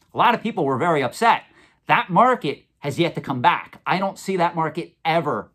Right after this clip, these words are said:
coming back, except in certain circumstances. I really think that market manipulators are gonna try to make Beanie Babies a thing again, simply because there's so many out there. It would be very easy to go into that market, take, like, a couple thousand dollars,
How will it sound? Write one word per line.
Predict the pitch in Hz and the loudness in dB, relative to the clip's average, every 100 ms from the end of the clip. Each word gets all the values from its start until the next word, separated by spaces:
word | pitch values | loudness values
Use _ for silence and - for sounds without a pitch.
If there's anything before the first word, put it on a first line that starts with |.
| - | -12
coming | 135 123 110 | -8 -6 -6
back, | 107 95 85 - - | -4 -6 -6 -16 -20
except | 120 - 170 170 | -12 -6 -6 -6
in | 165 147 | -8 -6
certain | 139 143 139 | -6 -8 -8
circumstances. | - 139 143 131 143 135 - 127 | -10 -10 -10 -10 -6 -6 -6 -12
I | - | -10
really | 110 135 151 | -8 -6 -6
think | - 147 135 - | -8 -6 -6 -6
that | 110 117 | -8 -6
market | 117 131 143 | -8 -6 -8
manipulators | 123 123 127 120 113 110 110 - _ - - - | -8 -8 -6 -6 -4 -6 -8 -10 _ -20 -20 -4
are | 147 | -2
gonna | 151 196 | 0 -2
try | 170 185 170 | 0 2 2
to | |
make | 147 147 143 | 0 -4 -6
Beanie | 135 139 131 | -8 -6 -4
Babies | 127 123 - | -4 -6 -10
a | - | -14
thing | - 135 147 | -8 -8 -8
again, | 147 160 151 151 147 - _ | -10 -4 0 0 -4 -16 _
simply | - 160 165 | -8 -4 -2
because | 147 147 - 147 | -4 -4 -4 -6
there's | - 113 | -6 -10
so | - 143 | -6 -4
many | 147 135 | -4 -4
out | 120 135 131 | -2 -4 -2
there. | 156 151 151 _ | 0 0 -4 _
It | - 139 | -12 -6
would | 147 | -4
be | 143 | -4
very | 117 156 175 175 | -2 2 2 0
easy | 170 175 123 110 _ _ _ | -2 -2 -4 -10 _ _ _
to | - | -4
go | 156 151 | 0 0
into | 165 | 0
that | 143 139 | -2 -2
market, | 131 139 135 143 - | -2 -2 -4 -10 -10
take, | 143 147 - | -10 -8 -6
like, | - 117 | -6 -8
a | |
couple | - 147 131 | -10 -8 -4
thousand | 139 143 127 | -2 -2 -2
dollars, | 117 123 123 127 131 | 0 2 0 -4 -10